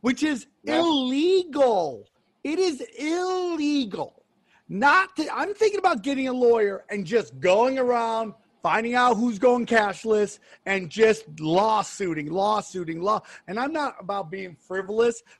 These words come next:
Speaker 1: but this is done on purpose. Now, what I will tell you is this.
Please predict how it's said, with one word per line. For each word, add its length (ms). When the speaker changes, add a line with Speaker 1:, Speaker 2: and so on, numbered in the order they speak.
Speaker 1:
but 180
this 260
is 380
done 560
on 300
purpose. 760
Now, 320
what 160
I 120
will 140
tell 240
you 180
is 120
this. 460